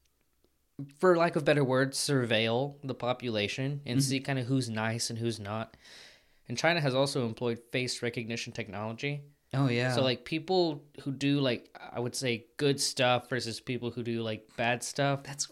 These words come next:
Speaker 1: That's
Speaker 2: fucking
Speaker 1: like a, it's a
Speaker 2: insane.
Speaker 1: social credit system. Like, they're rated socially on, like, their good deeds.
Speaker 2: Oh my God. Yeah, that's why,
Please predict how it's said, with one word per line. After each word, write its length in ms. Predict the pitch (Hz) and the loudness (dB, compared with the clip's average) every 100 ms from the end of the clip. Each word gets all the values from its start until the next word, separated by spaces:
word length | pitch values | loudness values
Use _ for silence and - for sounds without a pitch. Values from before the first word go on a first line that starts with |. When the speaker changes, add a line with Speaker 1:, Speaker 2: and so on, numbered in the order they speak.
| - | -2
Speaker 1:
That's 0 | |
Speaker 2:
fucking 220 | 127 135 | -2 0
Speaker 1:
like 160 | 135 | 0
a, 20 | 120 | 0
it's 180 | 117 147 | 0 -2
a 20 | |
Speaker 2:
insane. 160 | 139 131 | 0 2
Speaker 1:
social 680 | - - 165 160 156 151 139 | 2 2 4 4 2 0 0
credit 420 | - 151 147 143 | 0 0 2 0
system. 540 | - - - - 78 131 _ _ - | -4 -8 -10 -10 -12 -14 _ _ -8
Like, 220 | 117 110 | -8 -4
they're 120 | 123 | 0
rated 300 | 123 135 131 | 4 4 2
socially 760 | 131 - 139 135 120 92 90 101 _ _ - | -2 0 0 0 -4 -4 -6 -10 _ _ -6
on, 220 | 117 113 | -4 -2
like, 260 | 113 110 | -4 -4
their 120 | 110 107 | -4 -4
good 280 | 117 127 | -2 -2
deeds. 520 | 110 123 107 76 - 131 | -2 -2 -4 -6 -6 -4
Speaker 2:
Oh 40 | |
my 240 | 143 143 - - | -4 -6 -10 -14
God. 360 | 131 131 123 135 _ _ _ _ _ | -12 -10 -12 -18 _ _ _ _ _
Yeah, 180 | 135 147 | -2 0
that's 200 | 139 147 | 2 0
why, 360 | 175 160 139 127 | 2 2 2 -2